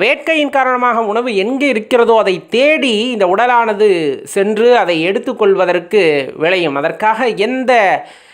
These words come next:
நிலைக்கு வேண்டுமானாலும் அது செல்லும். அதே போல தான் அருட்தாகம் எடுத்துவிட்டால்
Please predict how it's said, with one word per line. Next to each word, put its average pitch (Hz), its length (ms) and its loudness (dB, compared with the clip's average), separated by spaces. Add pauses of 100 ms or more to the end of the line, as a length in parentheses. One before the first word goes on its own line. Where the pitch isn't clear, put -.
(360)
நிலைக்கு 285 440 0
வேண்டுமானாலும் 214 720 2 (300)
அது 165 220 0
செல்லும். 196 320 2
அதே 226 180 2 (180)
போல 226 200 2 (100)
தான் 175 180 -2 (140)
அருட்தாகம் 240 720 0 (140)
எடுத்துவிட்டால் 160 800 0